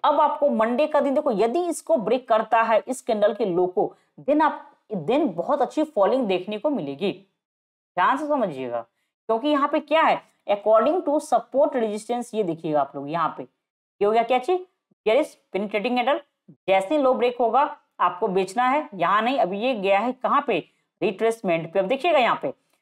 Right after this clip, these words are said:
अब क्या हुआ, यदि, यदि यहीं से, मीन्स कि ये यहीं से बैक हो गया, यहीं से बैक हो गया, then बहुत अच्छा फॉलिंग देखने को मिलेगा, ठीक है। क्योंकि ये रिटेस्ट करने गया, इसका हाई, ये आपका एसएल हो गया, हाई ब्रेक नहीं किया, मीन्स इस कैंडल का हाई ब्रेक नहीं किया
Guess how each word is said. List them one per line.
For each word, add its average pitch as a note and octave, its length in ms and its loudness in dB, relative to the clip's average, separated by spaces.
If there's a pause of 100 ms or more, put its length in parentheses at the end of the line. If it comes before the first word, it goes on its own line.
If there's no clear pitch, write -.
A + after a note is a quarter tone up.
(200)
अब - 160 0
क्या E4+ 100 4
हुआ, A#3+ 160 6
यदि, C#4 380 2 (100)
यदि G#3+ 260 0
यहीं E4+ 340 4
से, G#3 220 0
मीन्स A#3 300 -2
कि E4 100 -2
ये D4+ 260 2
यहीं A#3 380 2
से F#4 200 0
बैक A3 400 0 (120)
हो D#4 200 6
गया, G3+ 400 2 (340)
यहीं A#3+ 160 2
से D#4+ 120 0
बैक D#4 320 2
हो D#4 200 4
गया, A3+ 360 2 (320)
then D4+ 280 2 (140)
बहुत A3+ 280 -4
अच्छा D4 220 0
फॉलिंग C4 420 2
देखने G#3+ 320 -2
को D4+ 100 0
मिलेगा, D3+ 400 0 (560)
ठीक D#4 80 -4
है। C4 220 0 (640)
क्योंकि A#3+ 200 0
ये D#4+ 160 2
रिटेस्ट D#4 400 -2
करने D4+ 220 2
गया, G3+ 240 2
इसका - 360 0
हाई, A3 320 4
ये A#3+ 200 0
आपका B3 260 2
एसएल B3 280 2
हो G3 100 2
गया, A#3+ 200 2
हाई A3+ 220 2
ब्रेक C#4 220 -2
नहीं D4+ 120 -2
किया, G3+ 180 0
मीन्स B3 260 -4
इस B3 140 -8
कैंडल A#3+ 240 0
का C4 120 0
हाई G#3+ 200 2
ब्रेक A3+ 220 -2
नहीं D#4 140 0
किया B3 220 2